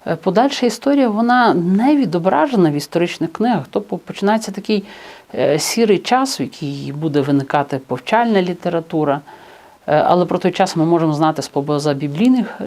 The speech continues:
джерел. І, е, можна згадати книги,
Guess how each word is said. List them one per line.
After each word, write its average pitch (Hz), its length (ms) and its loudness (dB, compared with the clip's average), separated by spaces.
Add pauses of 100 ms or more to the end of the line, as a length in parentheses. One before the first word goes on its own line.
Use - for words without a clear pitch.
джерел. 196 420 4 (840)
І, 294 340 6
е, 180 560 2 (480)
можна 254 380 6
згадати 214 520 2
книги, 240 600 4